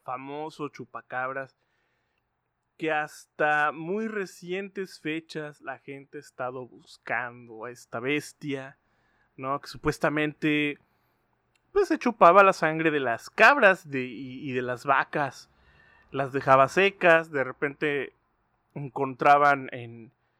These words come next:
pues, no sé, en Monterrey a, a un montón de cabezas de ganado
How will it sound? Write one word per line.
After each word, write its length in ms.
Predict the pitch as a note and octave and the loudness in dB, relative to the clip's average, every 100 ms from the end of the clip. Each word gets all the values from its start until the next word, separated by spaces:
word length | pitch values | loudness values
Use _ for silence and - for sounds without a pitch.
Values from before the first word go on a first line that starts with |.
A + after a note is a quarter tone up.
| _ _ _ _ _ _ _ | _ _ _ _ _ _ _
pues, 200 | - D3+ | -6 -2
no 140 | D#3+ F3+ | 0 0
sé, 200 | F3+ - | 0 -4
en 100 | C#3 | -4
Monterrey 600 | C#3 C3+ D3+ C#3+ D3+ B2 A#2+ | -6 -2 -2 0 -2 -4 -4
a, 720 | C3 A2+ - B2 B2 B2 B2 | -2 -2 -4 -6 -4 -4 -4
a 60 | B2+ | -6
un 140 | D3+ | -4
montón 360 | D#3+ D3 E3 D#3+ | -6 -2 -4 -4
de 80 | |
cabezas 380 | D#3+ C#3 C#3 C#3+ | -2 0 0 -6
de 100 | C3+ | -8
ganado 840 | A#2+ A#2+ C3 C#3 C#3+ C#3+ C3+ F#2+ | -8 -8 -4 -2 -2 -4 -6 -8